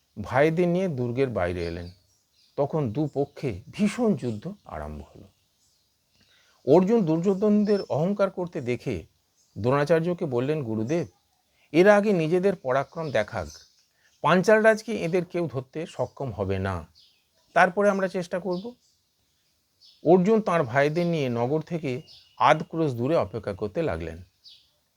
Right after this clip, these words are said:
দ্রুপদ তাঁর বাণের বৃষ্টিতে কৌরব সেনাদের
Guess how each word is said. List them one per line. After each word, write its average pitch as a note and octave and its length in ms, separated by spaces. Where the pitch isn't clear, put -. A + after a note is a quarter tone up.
দ্রুপদ F#3+ 440
তাঁর E3+ 200
বাণের D#3 380
বৃষ্টিতে D3+ 580
কৌরব D3 480
সেনাদের D3 400